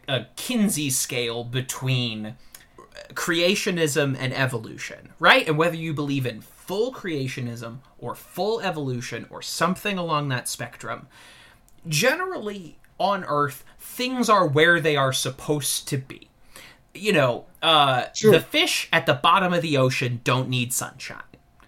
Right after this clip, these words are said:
Speaker 1: They figured out a way to not need it, and so they're at the bottom of the ocean.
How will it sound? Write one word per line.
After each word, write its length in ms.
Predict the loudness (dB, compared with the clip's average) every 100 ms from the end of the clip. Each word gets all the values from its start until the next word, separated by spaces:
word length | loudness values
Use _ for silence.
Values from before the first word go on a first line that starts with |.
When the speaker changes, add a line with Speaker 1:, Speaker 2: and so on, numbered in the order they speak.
| _ _
Speaker 1:
They 240 | 6 6
figured 420 | 6 0 -2 2 6
out 140 | 8
a 60 | 6
way 180 | 4 2
to 100 | 2
not 260 | 2 0
need 180 | -4 -6
it, 200 | -10 -14 _ -2
and 180 | 0 2
so 140 | 0
they're 140 | 0
at 140 | 0 0
the 80 | 2
bottom 360 | 6 6 4
of 100 | -2
the 160 | -4 -8
ocean. 200 | -14 -20